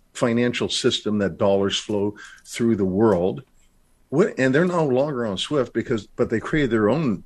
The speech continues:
system, and so did China, their own swift, if you will, a few years ago. But what if somebody was paying Russia in oil, and they paid, paid them when these digital dollars came out,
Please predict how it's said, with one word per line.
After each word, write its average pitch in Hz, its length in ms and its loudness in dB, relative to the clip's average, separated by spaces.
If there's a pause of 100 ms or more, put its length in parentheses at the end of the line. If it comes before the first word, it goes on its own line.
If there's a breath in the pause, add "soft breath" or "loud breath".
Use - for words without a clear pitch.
system, - 520 -4
and 120 100 -2
so 143 180 0
did 120 160 0
China, 113 580 -4 (220)
their 110 160 -6
own 117 160 0
swift, 92 460 -2
if 85 160 -8
you 80 80 -6
will, 82 280 -6 (480 soft breath)
a - 40 -20
few 131 100 -4
years 92 300 -2
ago. 90 300 -6 (440 loud breath)
But 196 160 6
what 294 140 4
if 320 160 4
somebody 208 400 4
was 175 180 2
paying 165 340 2
Russia 120 360 -4
in 113 180 -2
oil, 101 520 -2 (120)
and 131 100 -2
they 160 100 0
paid, 160 480 0 (120)
paid 170 300 0
them 120 240 0
when 113 180 2
these 113 220 0
digital 135 400 -2
dollars 117 400 -2
came 90 220 -6
out, 98 200 -4